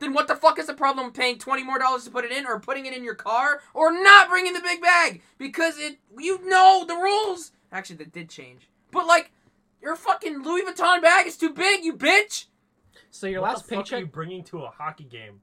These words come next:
Speaker 3: To
Speaker 1: Thank
Speaker 3: bring a whole
Speaker 1: you!
Speaker 3: duffel bag?
Speaker 1: That's what I'm saying!
Speaker 2: Ho-
Speaker 3: Yeah, an A R fifteen. That's
Speaker 2: Probably,
Speaker 3: what they're bringing.
Speaker 2: probably hockey equipment.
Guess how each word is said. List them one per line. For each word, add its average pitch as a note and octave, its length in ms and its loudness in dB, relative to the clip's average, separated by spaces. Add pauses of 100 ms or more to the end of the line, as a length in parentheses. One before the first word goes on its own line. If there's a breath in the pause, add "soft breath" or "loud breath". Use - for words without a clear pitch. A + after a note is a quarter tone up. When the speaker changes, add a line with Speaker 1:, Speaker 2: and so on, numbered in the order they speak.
(360)
Speaker 3:
To D3+ 60 -16
Speaker 1:
Thank - 280 4
Speaker 3:
bring A4+ 140 8
a G#4 60 10
whole - 100 8
Speaker 1:
you! D#4+ 120 4
Speaker 3:
duffel - 240 -14
bag? - 180 -16
Speaker 1:
That's G4 200 4
what - 160 8
I'm - 40 -8
saying! B4 600 4
Speaker 2:
Ho- D#3 140 -2
Speaker 3:
Yeah, D#3 140 -2
an D3 120 -12
A E3+ 100 -6
R E3+ 160 -2
fifteen. D3+ 460 -14
That's C3+ 100 -12
Speaker 2:
Probably, G3 240 -4
Speaker 3:
what - 40 -8
they're A#2+ 60 -14
bringing. C#3 200 -12
Speaker 2:
probably F#3+ 240 -4
hockey B2 400 -16
equipment. A#2+ 480 -18